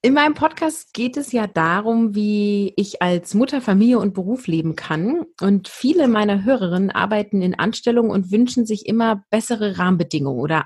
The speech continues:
andere. Und, ähm, ganz nach diesem Motto Love it, leave it or change it möchte ich heute mit dir vor allem über Love it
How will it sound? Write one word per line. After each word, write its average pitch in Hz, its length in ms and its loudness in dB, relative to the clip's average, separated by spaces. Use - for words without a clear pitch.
andere. 165 520 0
Und, 190 460 2
ähm, 185 440 0
ganz 208 280 0
nach 240 140 0
diesem 214 200 -2
Motto 214 360 2
Love 208 760 2
it, 254 140 -2
leave 233 360 2
it 233 200 2
or 190 160 -4
change 233 420 -2
it 269 140 -6
möchte 196 240 -2
ich - 120 -10
heute 208 240 0
mit 202 240 0
dir 185 340 0
vor - 180 -6
allem 190 260 0
über 175 220 0
Love 196 320 2
it 320 180 -4